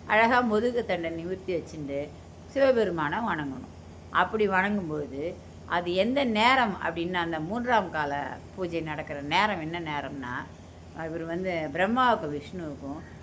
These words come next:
சிவலிங்க ரூபமா ஒளியாக திறந்த நேரம்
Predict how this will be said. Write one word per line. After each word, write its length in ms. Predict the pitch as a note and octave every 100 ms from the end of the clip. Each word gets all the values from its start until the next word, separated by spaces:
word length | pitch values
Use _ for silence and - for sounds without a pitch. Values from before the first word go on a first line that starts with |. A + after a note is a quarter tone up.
| - -
சிவலிங்க 520 | G#3 A#3 B3+ C4 A#3+
ரூபமா 520 | G#3 G3 F#3 E3+ D#3 D3 F#3 - - - E3
ஒளியாக 800 | F3+ G#3+ A#3 B3 G#3+ G3 E3+ G3 -
திறந்த 340 | F#3 E3+ D3+
நேரம் 400 | C#3+ D3 D3 E3